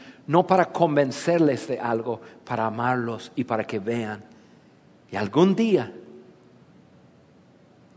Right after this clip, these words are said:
me van a preguntar, "Oye, ¿qué ondas?". Y eso será mi oportunidad.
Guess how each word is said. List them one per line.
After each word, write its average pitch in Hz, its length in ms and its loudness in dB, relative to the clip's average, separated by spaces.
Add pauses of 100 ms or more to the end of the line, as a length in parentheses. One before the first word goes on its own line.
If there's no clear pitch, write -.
(140)
me 120 100 -2
van 117 160 -2
a 117 80 -4
preguntar, 110 720 -2 (180)
"Oye, 143 160 -2
¿qué 202 240 0
ondas?". 107 500 -8 (800)
Y 123 160 4
eso 117 240 -2
será 110 360 -4
mi 113 160 -6
oportunidad. 107 920 -6